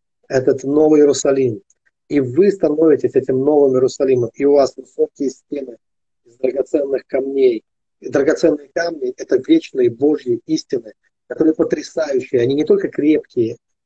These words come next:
но они еще и, они еще обладают своей атмосферой.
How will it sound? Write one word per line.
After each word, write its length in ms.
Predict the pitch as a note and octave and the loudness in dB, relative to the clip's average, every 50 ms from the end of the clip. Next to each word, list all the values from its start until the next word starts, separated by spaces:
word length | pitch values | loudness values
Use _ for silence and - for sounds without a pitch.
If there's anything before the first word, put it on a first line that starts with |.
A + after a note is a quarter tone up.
| _ _ | _ _
но 120 | C3 C3 | -2 0
они 200 | C#3 D3 D#3 D3 | 0 2 0 0
еще 240 | C#3 B2+ - - C#3+ | -2 -2 0 2 2
и, 140 | B2+ C3 C3 - _ _ _ | 2 2 0 -8 _ _ _
они 240 | - C3 C3 - - | -6 -6 -6 -6 -10
еще 220 | _ _ _ - - | _ _ _ -12 -10
обладают 640 | B2+ - _ B2+ B2+ B2+ B2+ C#3+ C3+ C3+ B2+ A#2 | -10 -8 _ -2 -2 -2 -2 -2 -2 -2 -2 -4
своей 220 | - _ C3+ C3 B2+ | -4 _ -2 -2 -2
атмосферой. 640 | B2+ - C3 B2 - - _ C3+ C3 B2+ A#2+ A#2 | -2 -2 -6 -8 -8 -8 _ -2 -2 -2 -2 -4